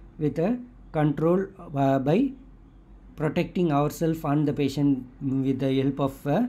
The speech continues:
personal protective equipments. And finally, the anesthetic part. Once the anesthesia is given,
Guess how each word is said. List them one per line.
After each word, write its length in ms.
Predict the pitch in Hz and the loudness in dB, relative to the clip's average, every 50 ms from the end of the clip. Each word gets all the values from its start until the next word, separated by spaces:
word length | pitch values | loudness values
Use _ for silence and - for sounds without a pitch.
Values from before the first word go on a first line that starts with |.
| - - - - - - - - - - | -4 -8 -18 -20 -20 -20 -20 -20 -12 -6
personal 360 | - 160 147 - 156 147 139 131 | -4 -2 -2 0 0 0 0 0
protective 520 | 135 127 123 117 - 120 104 - 120 113 | -2 -4 -6 -6 -6 -6 -6 -4 -4 -4
equipments. 640 | 113 110 - 113 101 98 101 98 92 - - - - - - - - - - - - - - - - - - - | -4 -6 -8 -12 -10 -10 -10 -12 -12 -14 -16 -18 -20 -20 -20 -20 -20 -20 -20 -20 -20 -20 -20 -20 -20 -20 -12 -6
And 180 | - 170 175 165 | -2 -2 0 0
finally, 440 | 170 156 147 151 156 156 151 147 151 | 0 0 2 2 2 2 2 2 2
the 260 | 139 160 180 285 262 - - - - - - - - - - | 2 2 2 0 0 -4 -10 -18 -20 -20 -20 -20 -20 -10 -2
anesthetic 600 | 147 139 143 135 - - - 131 107 123 107 - - | 0 2 2 2 0 -2 -6 -6 -6 -6 -8 -8 -10
part. 260 | 117 110 104 - - - - - - - - - - - - - - - - - - - - - - - - - - - - - - - - - - - | -10 -10 -10 -12 -18 -20 -20 -20 -20 -20 -20 -20 -20 -20 -20 -20 -20 -20 -20 -20 -20 -20 -20 -20 -20 -20 -20 -20 -20 -20 -20 -20 -20 -20 -20 -20 -10 -4
Once 240 | 165 156 170 170 165 | 0 0 0 0 0
the 100 | 156 156 | 2 2
anesthesia 680 | 139 139 147 156 151 - - 170 160 156 - 160 156 | 2 2 2 0 -2 -4 -2 -2 -2 0 0 0 0
is 280 | 156 151 147 135 - - | 0 0 -2 -4 -6 -6
given, 480 | - 147 151 143 156 196 240 294 - | -4 -2 -2 0 0 0 -2 -2 -4